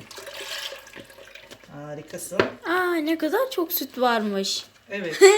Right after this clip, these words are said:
Speaker 2: <laughs>
Speaker 1: Bir litre süt. Bu kadar oluyor. O yüzden de derin bir tencerede yapmanızı tavsiye ediyorum.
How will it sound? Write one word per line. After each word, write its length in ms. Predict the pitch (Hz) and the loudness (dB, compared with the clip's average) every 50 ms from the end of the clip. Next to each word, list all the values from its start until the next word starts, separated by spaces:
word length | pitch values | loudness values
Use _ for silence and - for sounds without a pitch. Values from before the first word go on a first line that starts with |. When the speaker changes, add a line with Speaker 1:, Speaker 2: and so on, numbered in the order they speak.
| 415 403 392 | 6 2 0
Speaker 2:
<laughs> 340 | 415 403 - - - - - | -2 -4 -8 -16 -20 -12 -8
Speaker 1:
Bir 220 | 226 233 214 202 | -6 -6 -4 -6
litre 500 | 190 175 - - - 175 180 190 196 190 - - - | -8 -10 -10 -8 -4 -2 -2 -2 -2 -6 -10 -14 -12
süt. 600 | - - - - 208 247 294 - - - - - - - - - - - - - - - - - - - _ _ _ _ _ _ _ - - _ _ _ _ _ _ - - - - - | -10 -8 -6 -4 -4 -6 -6 -6 -10 -14 -14 -14 -18 -20 -20 -20 -20 -20 -20 -20 -20 -20 -20 -20 -20 -20 _ _ _ _ _ _ _ -20 -20 _ _ _ _ _ _ -20 -20 -18 -16 -14
Bu 100 | 190 196 | -14 -12
kadar 220 | - 165 151 170 170 | -10 -8 -6 -4 -2
oluyor. 320 | 165 156 156 175 247 294 | -2 -2 -2 0 0 0
O 120 | - 247 | 2 0
yüzden 340 | 247 233 196 190 208 214 247 | 0 0 0 -2 -2 -2 -4
de 140 | 330 320 - | -6 -4 -2
derin 280 | 247 254 240 262 254 226 | 0 0 0 0 0 0
bir 120 | 220 208 | -2 -2
tencerede 880 | - - - 214 202 196 190 - 208 175 170 170 165 180 175 175 - - - - - - - - - - - - - - | -2 -2 -4 -4 -2 -2 -2 0 2 2 2 2 4 2 2 2 0 -6 -16 -20 -20 -20 -18 -16 -16 -16 -18 -20 -12 -6
yapmanızı 600 | 196 180 165 - - 170 175 170 170 160 160 165 | -4 -4 -4 -4 -6 -10 -8 -8 -6 -6 -8 -8
tavsiye 580 | - - 175 165 160 160 - - - 170 160 160 | -6 -4 -4 -2 -2 -2 -4 -4 -4 -6 -6 -8
ediyorum. 580 | 151 - - 156 156 160 160 180 233 294 339 | -10 -10 -10 -6 -6 -4 -2 0 0 -2 -2